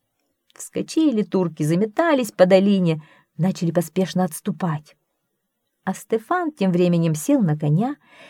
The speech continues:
и обходной тропой поскакал в другой конец долины, где собралось его войско. Так и вышло. Турки бежали от стад, а встретились с настоящим войском.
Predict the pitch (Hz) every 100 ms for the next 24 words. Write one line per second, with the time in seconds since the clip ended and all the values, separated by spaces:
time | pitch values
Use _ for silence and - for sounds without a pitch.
0 | - - 254 254 - 220 214 339 359 -
1 | 208 214 311 330 - 226 - 220 302 254
2 | 226 311 226 214 170 170 170 160 151 175
3 | 175 170 156 156 156 _ _ _ 156 156
4 | 160 165 175 170 170 175 175 190 214 202
5 | 151 - 143 _ _ _ _ _ _ _
6 | _ - 330 339 - 294 247 175 165 151
7 | - 151 151 - - - - - _ _
8 | - 330 254 - 180 202 226 220 208 220
9 | - - 359 214 - _ _ _ 285 285
10 | - - 381 339 233 185 156 - 240 294
11 | - 311 269 190 151 170 165 160 151 151
12 | - 143